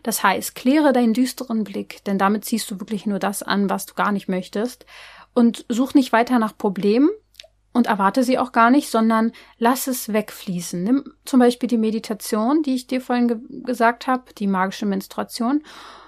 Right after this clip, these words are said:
und gib dich der Freude hin, der Weiblichkeit hin. Vertraue deinem Leben. Entscheide dich auch dafür. Manchmal ist Vertrauen eine Entscheidung.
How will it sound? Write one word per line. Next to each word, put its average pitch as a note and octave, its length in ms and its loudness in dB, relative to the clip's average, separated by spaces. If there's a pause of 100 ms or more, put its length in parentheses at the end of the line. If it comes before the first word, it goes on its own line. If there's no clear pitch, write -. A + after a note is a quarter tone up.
(200)
und A3+ 220 0
gib A3+ 240 -2
dich - 240 -6
der G#3 300 -2 (480)
Freude G#3+ 440 0
hin, F#3+ 480 -2 (100)
der G#3+ 160 -4
Weiblichkeit G3+ 680 -8
hin. - 260 -12
Vertraue A3+ 640 4
deinem F#3+ 280 0
Leben. F3+ 400 -6
Entscheide - 400 0
dich G#3 200 -2
auch - 120 -10
dafür. - 360 -8
Manchmal A#3+ 380 0
ist B3 120 -2
Vertrauen - 400 -2
eine A3 100 0
Entscheidung. G3+ 520 -4